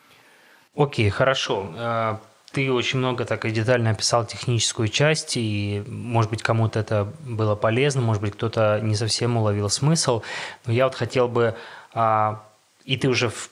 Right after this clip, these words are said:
принципе, чуть-чуть упомянул, э, вопрос цены. Я хотел бы как раз спросить более такой вот насущный вопрос, который многих всегда интересует. Сколько надо платить за такую страховку? А, ну,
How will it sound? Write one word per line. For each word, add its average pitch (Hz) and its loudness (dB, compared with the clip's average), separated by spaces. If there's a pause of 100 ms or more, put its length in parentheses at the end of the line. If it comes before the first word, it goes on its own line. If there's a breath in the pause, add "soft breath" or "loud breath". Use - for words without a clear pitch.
принципе, 131 -2
чуть-чуть - -4
упомянул, 120 0
э, 110 0
вопрос 113 0
цены. 170 0
Я 120 -2
хотел 127 -2
бы 123 -4
как - -10
раз 123 -2
спросить 120 -2
более 110 2
такой 107 0
вот 107 0
насущный 123 0
вопрос, 117 2
который - -4
многих 117 0
всегда 107 0
интересует. 110 0
Сколько 143 0
надо 123 0
платить 113 -2
за 101 0
такую 98 -2
страховку? 123 0 (680 loud breath)
А, 104 0 (200)
ну, 160 0